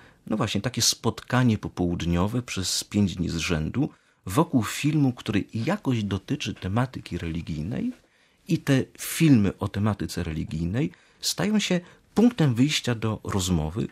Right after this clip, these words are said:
dyskusji, czasem niełatwej, z ludźmi, którzy niekoniecznie przyjdą do kościoła. Z ludźmi, którzy niekoniecznie mają taką częstą okazję chociażby, żeby porozmawiać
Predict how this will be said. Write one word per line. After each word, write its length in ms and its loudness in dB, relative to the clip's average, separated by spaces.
dyskusji, 720 0
czasem 400 2
niełatwej, 640 0
z 220 2
ludźmi, 280 4
którzy 360 0
niekoniecznie 560 6
przyjdą 360 0
do 100 -4
kościoła. 540 -6
Z 140 2
ludźmi, 300 6
którzy 520 2
niekoniecznie 640 6
mają 440 2
taką 320 -2
częstą 440 0
okazję 380 -2
chociażby, 400 -4
żeby 220 0
porozmawiać 760 0